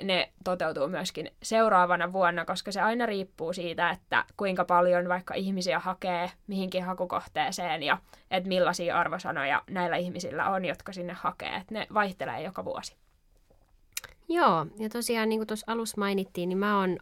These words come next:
Speaker 2: opiskellut avoimessa yliopistossa,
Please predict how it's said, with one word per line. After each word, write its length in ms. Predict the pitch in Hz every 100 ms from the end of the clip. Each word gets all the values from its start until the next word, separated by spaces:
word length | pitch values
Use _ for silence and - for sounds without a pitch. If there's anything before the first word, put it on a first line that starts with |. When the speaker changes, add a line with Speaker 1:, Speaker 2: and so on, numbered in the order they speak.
| -
Speaker 2:
opiskellut 680 | 214 240 - 185 175 165 170 _ - - - - -
avoimessa 400 | 302 330 - 302
yliopistossa, 840 | 262 254 240 233 - 214 -